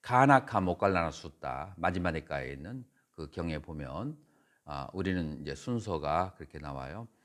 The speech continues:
우리는 감각기관을 통해서 니미타나 표상, 아누부얀자나 세세한 상을 봤을 때 그것을 취하지 말아라. 왜냐하면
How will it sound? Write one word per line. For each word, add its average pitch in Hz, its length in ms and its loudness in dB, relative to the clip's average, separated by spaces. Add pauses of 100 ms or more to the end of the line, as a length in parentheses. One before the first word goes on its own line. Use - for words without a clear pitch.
(540)
우리는 104 580 2 (380)
감각기관을 107 760 6
통해서 98 720 0 (320)
니미타나 87 1040 4 (1000)
표상, 143 540 4 (360)
아누부얀자나 92 920 6 (640)
세세한 143 680 4
상을 104 600 -4 (540)
봤을 95 640 0
때 92 440 6 (540)
그것을 123 800 2
취하지 107 580 2
말아라. 65 640 -8 (1000)
왜냐하면 98 640 2